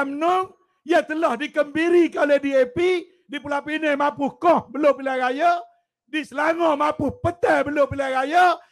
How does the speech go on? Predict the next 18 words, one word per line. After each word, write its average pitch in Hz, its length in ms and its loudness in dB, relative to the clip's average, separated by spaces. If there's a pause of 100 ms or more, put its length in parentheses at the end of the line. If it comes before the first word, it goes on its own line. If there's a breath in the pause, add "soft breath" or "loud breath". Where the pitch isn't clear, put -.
di 285 160 -6
Negeri 277 240 -6
Sembilan 285 440 -2
nyawa 277 360 0
ikan 220 320 -2
boleh 220 320 -4
enam 240 160 -6
belas 240 160 -6
kursi. 165 400 -20 (1900)
Pas 277 160 4
kalau 294 240 0
kita 302 320 -2
pecah, 330 640 2 (800)
maka 165 240 -16
D 180 200 -12
A 170 40 -8
P 240 320 -12 (400)
berjaya. 139 560 -16